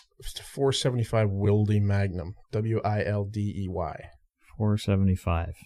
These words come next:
Speaker 2: Interesting. Huh.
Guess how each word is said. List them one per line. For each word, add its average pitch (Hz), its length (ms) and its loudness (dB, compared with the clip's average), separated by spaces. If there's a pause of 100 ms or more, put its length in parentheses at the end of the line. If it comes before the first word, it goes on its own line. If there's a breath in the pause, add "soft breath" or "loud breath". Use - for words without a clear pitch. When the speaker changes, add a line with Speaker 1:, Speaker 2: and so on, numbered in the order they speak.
(200)
Speaker 2:
Interesting. 92 560 2 (1400)
Huh. 123 160 6